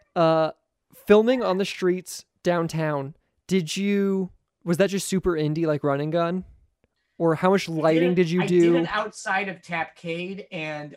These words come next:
Speaker 2: um, I had also been, I was also doing some editing work for the Vow Exchange, and they're both connected. So the Vow Exchange and Tapcade were, were, like, two buildings
Speaker 1: I
Speaker 2: that were
Speaker 1: know,
Speaker 2: side
Speaker 1: yeah,
Speaker 2: by
Speaker 1: I knew
Speaker 2: side.
Speaker 1: where they were, and I knew exactly where you were. I saw it. I was like, "That's Tapcade!" <laughs> Like
Speaker 2: Yeah, yeah, yeah.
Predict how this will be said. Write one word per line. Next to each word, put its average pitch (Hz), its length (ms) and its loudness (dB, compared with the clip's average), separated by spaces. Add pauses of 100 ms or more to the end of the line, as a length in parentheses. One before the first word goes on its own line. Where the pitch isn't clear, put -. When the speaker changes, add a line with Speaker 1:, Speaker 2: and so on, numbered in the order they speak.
Speaker 2:
um, 139 580 -4
I 151 120 -8
had 160 160 -12
also 175 400 -8
been, 180 240 -10
I 160 80 -8
was 151 160 -12
also 185 320 -10
doing 185 300 -8
some 175 240 -14
editing 170 380 -10
work 170 300 -10
for 165 300 -10
the 143 120 -14
Vow 127 280 -10
Exchange, 220 640 -14 (500)
and 160 120 -4
they're 165 280 -6
both 180 600 -4 (200)
connected. 202 760 -10
So 180 140 -8
the 165 100 -8
Vow 202 240 -4
Exchange 214 580 -10 (320)
and 160 180 -6
Tapcade 185 480 -8
were, 170 300 -8
were, 151 280 -10
like, 147 260 -10 (120)
two 202 160 -12
buildings 170 400 -4
Speaker 1:
I 214 60 4
Speaker 2:
that 220 60 4
were - 20 -2
Speaker 1:
know, 254 160 6
Speaker 2:
side 175 140 2
Speaker 1:
yeah, 233 100 8
Speaker 2:
by 185 80 8
Speaker 1:
I - 20 4
knew 233 140 2
Speaker 2:
side. 277 60 0
Speaker 1:
where 269 100 6
they 208 160 6
were, 170 240 4
and 190 180 2
I 190 80 4
knew 220 120 2
exactly 190 340 2
where 175 80 4
you 160 80 4
were. 180 80 6
I 165 60 6
saw 196 160 4
it. - 20 6
I - 40 6
was 208 80 0
like, 254 120 4
"That's 311 180 6
Tapcade!" 247 760 6
<laughs> - 0 -
Like 202 220 4
Speaker 2:
Yeah, 190 100 4
yeah, 180 180 2
yeah. 147 120 -4